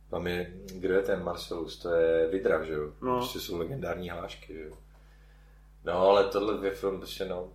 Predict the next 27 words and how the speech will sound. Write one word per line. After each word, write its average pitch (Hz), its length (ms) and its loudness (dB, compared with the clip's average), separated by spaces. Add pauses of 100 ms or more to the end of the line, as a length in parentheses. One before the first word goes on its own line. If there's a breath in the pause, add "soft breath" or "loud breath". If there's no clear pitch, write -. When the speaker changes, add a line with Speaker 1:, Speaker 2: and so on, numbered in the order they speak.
Speaker 1:
nevím, 80 240 -4
je 80 60 -12
to, 85 180 -8
mám, 90 240 -6
mám, 98 160 -2
mám 101 140 -2
to 104 100 -4
pořád 101 340 2
v - 40 -10
sobě 98 380 4
a 98 120 4
asi, 90 340 -6
asi 87 200 -14
to 101 80 -8
nikdy 95 220 -8
jako 92 240 -6
ne, 90 300 -4
ne, 87 140 -10 (320)
neuteče. 90 500 -4
Speaker 2:
Marcelus 127 500 -2
se 127 60 -6
máš 120 240 -2
stále 113 300 -2
v - 80 -10
sobě. 98 340 -8
Speaker 1:
Přesně - 320 -10
tak. 78 220 -6